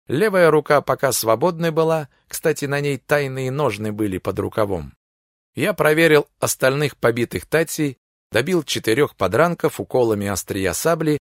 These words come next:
после чего подошёл к этой тройке, что со стороны наблюдала за тем, что я делаю, В глазах двух была обречённость. Видно же, что противопоставить им мне нечего. А вот у третьего плавала злоба во взгляде.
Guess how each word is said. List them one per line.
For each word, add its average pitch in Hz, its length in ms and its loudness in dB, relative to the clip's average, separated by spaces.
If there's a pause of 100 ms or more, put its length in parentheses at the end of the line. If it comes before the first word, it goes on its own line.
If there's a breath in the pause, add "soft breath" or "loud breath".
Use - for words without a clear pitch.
(200)
после 175 300 -4
чего 151 280 2
подошёл 110 500 0
к - 120 -4
этой 95 220 0
тройке, 165 520 2 (180)
что - 240 -4
со 156 160 0
стороны 156 420 2
наблюдала 143 580 4
за 139 160 4
тем, 139 220 0
что 139 200 -2
я 135 140 2
делаю, 131 420 2 (340)
В - 60 -14
глазах 120 440 2
двух 147 360 -2
была 120 360 2
обречённость. 113 880 -4 (240)
Видно 170 360 -2
же, 113 140 -2
что - 220 -2
противопоставить 123 1080 -2
им 156 260 -4
мне 139 200 -4
нечего. 85 560 -4 (400)
А 127 100 2
вот 180 380 -4
у 123 80 0
третьего 165 800 0
плавала 156 420 4
злоба 123 420 4
во 110 140 4
взгляде. 80 680 -4